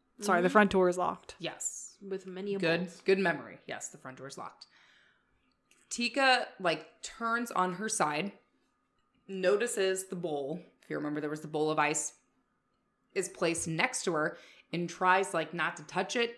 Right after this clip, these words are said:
Speaker 3: as she, like, slowly moves off of the bed, but her ring does graze it.
Speaker 2: Ooh.
Speaker 3: So, you know, it can kinda make that, like,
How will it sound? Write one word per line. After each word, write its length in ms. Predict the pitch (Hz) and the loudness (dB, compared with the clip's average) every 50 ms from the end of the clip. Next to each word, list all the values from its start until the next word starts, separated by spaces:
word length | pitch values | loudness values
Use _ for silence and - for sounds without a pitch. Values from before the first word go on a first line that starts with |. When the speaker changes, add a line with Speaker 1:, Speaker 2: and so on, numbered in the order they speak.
| - - | -6 -2
Speaker 3:
as 240 | 165 156 156 160 156 | 0 2 2 2 0
she, 320 | - - - 165 156 156 | -4 -4 -2 -2 -2 -2
like, 180 | 151 143 - - | -4 -6 -6 -8
slowly 520 | - - - 147 143 147 151 151 151 151 | -10 -10 -8 -6 -4 -4 -2 -2 -2 -4
moves 320 | 151 147 147 151 151 156 170 | -4 -4 -4 -4 -4 0 0
off 180 | 156 151 151 | 0 0 0
of 60 | 151 | -2
the 60 | 147 147 | -6 -2
bed, 360 | 156 160 156 151 151 160 - - | 2 4 4 4 2 0 -4 -6
but 100 | 156 156 - - | -6 -6 -6 -6
her 80 | 170 | -8
ring 460 | 170 165 156 175 180 175 196 208 196 | -6 -4 -2 0 0 2 0 0 -2
does 280 | - 156 147 151 151 151 | -2 -2 -2 -2 -4 -6
graze 420 | - - 139 127 113 123 143 - 202 | -10 -10 -10 -10 -8 -8 -6 0 2
it. 180 | 240 269 262 - - - - _ _ - 269 | 2 2 2 0 -4 -16 -20 _ _ -10 -2
Speaker 2:
Ooh. 280 | 311 392 415 427 359 - | 4 4 6 6 6 4
Speaker 3:
So, 120 | - 185 | 2 0
you 140 | 175 165 160 | 0 0 0
know, 180 | 156 151 151 151 | 0 0 0 0
it 120 | 156 151 | -2 -4
can 180 | - 156 151 147 | -6 -10 -10 -10
kinda 200 | - 147 143 139 | -10 -10 -10 -8
make 220 | 139 139 135 - | -8 -8 -10 -8
that, 180 | - - - - | -10 -12 -12 -12
like, 140 | 123 117 | -18 -20